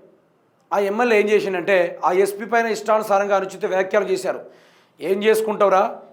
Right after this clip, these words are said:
ఏం పీక్కోగలవురా, నువ్వు ఏమైనా నాది పీకగలవా?" అనుకుంటూ మాట్లాడితే, ఎస్పీ గారి చేతి, చేయి ఎంత స్పీడ్లో పోయిందంటే, ఒక్క దెబ్బ కొట్టి గల్లబట్టి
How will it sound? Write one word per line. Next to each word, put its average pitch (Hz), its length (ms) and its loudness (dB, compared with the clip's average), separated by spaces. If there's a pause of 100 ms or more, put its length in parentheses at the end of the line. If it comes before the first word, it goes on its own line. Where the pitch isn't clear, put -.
ఏం 208 180 0
పీక్కోగలవురా, 202 800 0 (400)
నువ్వు 202 340 0
ఏమైనా 208 300 2
నాది 208 160 2
పీకగలవా?" 214 680 0
అనుకుంటూ 196 300 -6
మాట్లాడితే, 202 800 0 (360)
ఎస్పీ 226 480 0
గారి 262 220 2
చేతి, 240 920 -2 (380)
చేయి 254 140 4
ఎంత 240 240 0
స్పీడ్లో 226 400 -2
పోయిందంటే, 190 720 0 (380)
ఒక్క - 340 -2
దెబ్బ 220 520 2
కొట్టి 220 520 0 (320)
గల్లబట్టి 220 760 0